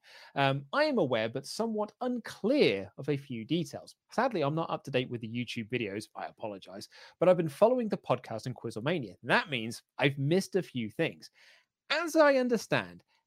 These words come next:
A E W All Out was an isolated one prediction contest shoot between Mister Davis and Luke Owen. So how does Shopper donating his Wrestle League points have any bearing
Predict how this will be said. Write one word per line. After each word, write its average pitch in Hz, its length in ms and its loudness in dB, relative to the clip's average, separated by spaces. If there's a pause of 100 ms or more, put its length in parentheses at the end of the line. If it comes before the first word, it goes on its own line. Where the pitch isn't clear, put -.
(120)
A 190 100 6
E 277 240 0
W 139 320 2
All 135 260 -2
Out 110 120 -10
was 127 140 -8
an 139 220 -4
isolated 127 800 0
one 165 220 0
prediction 160 560 -2
contest 143 680 -4
shoot - 440 -6
between 117 440 -4
Mister 139 220 -4
Davis 113 320 -2
and 113 140 -10
Luke 107 260 -6
Owen. 101 240 -6 (240)
So 165 220 2
how 302 320 -2
does 294 180 -2
Shopper 180 380 0
donating 143 560 0
his 170 180 -2
Wrestle 190 380 -2
League 185 180 -4
points 113 260 -8
have 123 220 -4
any 143 240 -2
bearing 139 480 2